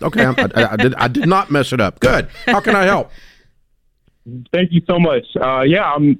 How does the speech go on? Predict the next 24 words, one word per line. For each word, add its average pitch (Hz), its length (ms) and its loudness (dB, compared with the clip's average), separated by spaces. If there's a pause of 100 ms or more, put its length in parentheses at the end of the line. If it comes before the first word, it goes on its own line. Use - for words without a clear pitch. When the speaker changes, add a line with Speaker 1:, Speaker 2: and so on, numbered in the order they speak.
Speaker 2:
twenty-six 175 400 2
years 180 160 2
old, 151 300 0 (100)
tuned 151 180 0
in 151 120 0
from 151 160 -2
Chicago. 131 680 -2 (540)
I 131 280 -2
have 139 340 -2
approximately 147 880 0
a 127 120 2
hundred 165 360 0
thousand 143 520 -2
in 139 80 0
my 123 200 -2 (120)
savings. 160 520 2 (680)
I 127 120 -2
have 135 320 -2
approximately 139 680 -2
sixty 147 300 0
thousand 131 460 0
in 117 100 6
mutual 139 400 2
funds 139 420 0